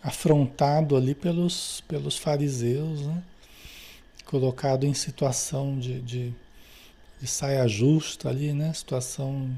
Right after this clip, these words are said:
constrangedora, e ele, e ele usou das parábolas pra expressar o pensamento dele, né? Então, vamos lá. Tributo a César. Quando eles partiram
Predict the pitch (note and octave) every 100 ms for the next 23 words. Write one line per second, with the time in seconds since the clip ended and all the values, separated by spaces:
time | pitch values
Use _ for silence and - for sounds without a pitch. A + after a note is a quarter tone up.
0 | - C3+ B2 - C#3+ B2+ B2+ A2+ B2+ D3+
1 | E3 D#3+ C#3 C#3+ D#3 F3 - - - -
2 | - - - - - D3 C3 C3 C3 C#3+
3 | D3+ D3 D3 C#3+ B2+ C3+ C3+ C#3+ - D#3+
4 | D3+ B2+ C3+ C3+ D3+ E3 - - D3+ D3+
5 | D3+ - E3 F3 - C#3+ C#3+ C#3 D3 C#3+
6 | D#3+ C#3+ C#3 E3 D3+ C3+ C3 C3+ E3+ G#3+
7 | - - - - - - - - - C#3+
8 | C#3+ D3+ D#3+ F3+ D3+ B2+ B2+ - - -
9 | - - - - - - - - - -
10 | - - - - - G#3 G3 A3 A3 G3+
11 | - D#3 C#3 A#2+ A2 A2+ A#2+ - - -
12 | - C#4+ D#4 G#3 F3+ D3+ - - C#3 B2+
13 | B2+ - F#3+ F#3 B2+ A2+